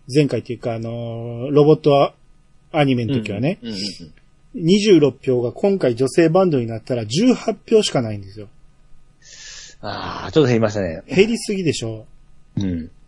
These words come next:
Speaker 1: うん。
Speaker 2: お、な-、なんか、あれですか、題が、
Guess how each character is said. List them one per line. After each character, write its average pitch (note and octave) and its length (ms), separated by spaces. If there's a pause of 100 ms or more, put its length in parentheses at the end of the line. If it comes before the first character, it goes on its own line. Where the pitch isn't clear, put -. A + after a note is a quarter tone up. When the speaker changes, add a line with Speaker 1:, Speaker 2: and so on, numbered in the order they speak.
(180)
Speaker 1:
う C3 40
ん。 G#2 340 (680)
Speaker 2:
お、 C3 140
な-、 C3+ 100 (180)
な A#2+ 140
ん - 20
か、 G#2+ 60
あ - 20
れ - 60 (300)
で A2 60
す - 80
か、 - 220
題 C3 320
が、 - 120